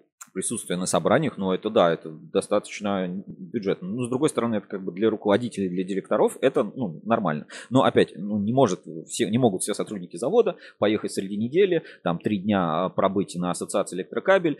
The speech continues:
как бы весь этот нетворкинг и так далее. Для таких вещей, да, существует вот выставка Кабекс, да, куда, ну, скажем, входной билет на выставку Кабекс сильно меньше. То есть, э, входной билет на выставку Кабекс, если ты живёшь в Москве, он стоит как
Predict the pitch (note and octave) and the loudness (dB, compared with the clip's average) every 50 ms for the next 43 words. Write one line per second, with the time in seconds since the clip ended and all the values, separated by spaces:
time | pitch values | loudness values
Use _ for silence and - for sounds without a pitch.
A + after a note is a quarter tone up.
0 | - - - F#2 F2+ E2+ E2 F2 E2+ E2+ F2 D#2+ D2+ F2 F2+ G#2 - - - - | -10 -8 -6 -6 -6 -4 -4 -4 -2 -2 -4 -6 -6 -4 -4 -4 -4 -4 -6 -8
1 | - G#2 F#2+ C3 D#3 F3+ - - G2 E2+ - - - G#2 G2 F2 D2+ C2+ D#2 D2+ | -6 -6 -4 -2 -2 -2 -2 -4 -6 -8 -4 -2 -2 -2 0 -2 -4 -4 -4 -2
2 | G2 A2+ A2 C3 - D3 - - B2+ - A#3 E3 A#2 G2+ D#2+ - - G#2 - - | 0 2 2 2 2 0 0 0 0 0 2 4 6 6 4 4 0 -6 -2 0
3 | - D#3 - - - - - B2 - - - - - - G2 E2 - D#2 D#2 D#2 | 2 2 2 0 -2 -2 -2 -2 -2 -4 -8 -8 0 2 2 2 2 0 0 2
4 | G2+ B2 B2+ F#2 - - F#2+ F#2+ G2 G2+ F2 D#2+ F2+ A2+ F#2 - - - F#2 D#2 | 2 2 2 0 -4 -2 2 4 6 6 6 4 0 -2 -4 -4 -2 -2 -2 -2
5 | D2+ - - - A#2+ A2+ B2+ B2+ G#2+ E2+ A2 A2+ A2+ - - - - F#2+ G2+ G#2+ | -2 -6 0 2 2 4 4 4 2 4 4 4 4 4 2 -2 -4 -4 -2 -2
6 | - - - - - - D#3+ E3+ - - - - - B2 G#2 F#2 F2 E2+ E2 D#2 | -4 -6 -8 -10 0 2 2 2 2 0 -8 -8 -8 -6 -6 -8 -8 -8 -8 -10
7 | - - - - - - _ _ - - - - - - - - - A2 G#2+ A2 | -10 -12 -16 -18 -20 -20 _ _ -16 -14 -14 -14 -14 -12 -12 -4 -2 0 0 0
8 | A#2 F2+ A2+ A#2 G2+ - F2 G2 G2+ - - - - - G#2+ F#2+ E2 D#2+ - F2+ | 0 2 2 2 2 2 0 0 0 -2 -4 -10 0 2 2 4 2 2 -2 -4
9 | F2 - - F2 D#2+ F2 F2+ E2+ - D#2+ F2 - - F#3+ F#3+ C#3+ - - C#3+ C#3 | -4 -4 -4 -6 -2 0 -2 -2 0 -2 -4 2 6 8 8 8 8 6 6 6
10 | C3 - - G#2+ - F2 D#2+ | 6 6 4 2 2 0 -6